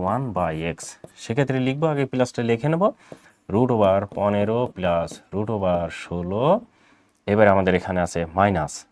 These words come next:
তাহলে আমরা দেবো মাইনাস, এবারে মান পেয়েছি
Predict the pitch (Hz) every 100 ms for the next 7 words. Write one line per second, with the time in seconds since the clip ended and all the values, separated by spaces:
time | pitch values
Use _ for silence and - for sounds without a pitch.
0 | - 90 90 85 82 85 85 82 95 123
1 | 180 196 _ _ _ _ - 85 85 78
2 | - - _ 82 80 98 110 127 -